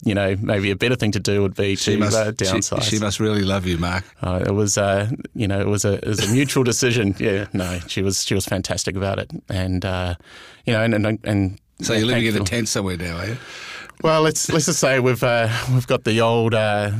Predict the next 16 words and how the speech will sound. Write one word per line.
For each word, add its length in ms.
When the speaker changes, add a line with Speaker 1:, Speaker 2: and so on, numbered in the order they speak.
Speaker 1:
um, 480
old 140
Italian 460
home 320
with, 280
you 140
know, 220
the, 280
the, 400
uh, 260
you 160
know, 140
orange 320
concrete, 600
uh, 120
orange, 280